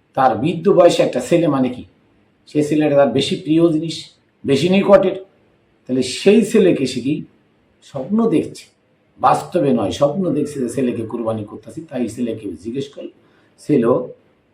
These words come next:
উত্তর দিল যে, "ঠিক আছে, তুমি তোমার যা খুশি তুমি করো।" এরপরে দেখেন যে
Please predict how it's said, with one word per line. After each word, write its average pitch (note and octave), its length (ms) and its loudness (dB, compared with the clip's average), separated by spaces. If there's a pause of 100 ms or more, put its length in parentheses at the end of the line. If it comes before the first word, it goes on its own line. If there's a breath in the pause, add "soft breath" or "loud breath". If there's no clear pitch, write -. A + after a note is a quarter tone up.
উত্তর C3 320 -4
দিল A#2+ 260 0 (480)
যে, F2 260 -12
"ঠিক D#3 160 -2
আছে, - 200 -6 (680)
তুমি F3 300 -4 (640)
তোমার B2+ 320 -2
যা C3+ 540 2 (580)
খুশি D#3 280 -2
তুমি G#3 340 -2 (460)
করো।" - 400 0 (1120)
এরপরে G3 320 4
দেখেন B2+ 400 2 (1300)
যে C#3 480 0